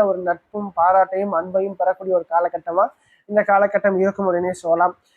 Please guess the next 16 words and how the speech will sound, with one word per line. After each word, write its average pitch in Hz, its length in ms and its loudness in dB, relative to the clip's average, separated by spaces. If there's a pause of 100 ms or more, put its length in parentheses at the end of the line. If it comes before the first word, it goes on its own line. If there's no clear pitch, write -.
(160)
அதே 220 180 6
மாதிரி 247 240 6
பாத்தீங்கன்னா, 214 440 2
இந்த 196 140 4
பத்திரிகை 208 380 -2
சம்பந்தப்பட்ட 196 520 -2
துறையில 196 280 0
இருக்கக்கூடியவங்க, 185 640 0
ஊடகம் 202 320 0
சம்பந்தப்பட்ட 185 480 -2
துறையில 185 260 0
இருக்கக்கூடியவங்க, 180 600 -4 (500)
அஹ், 160 160 4
அது 160 140 2
மட்டும் 208 240 -2
இல்லாம 202 300 2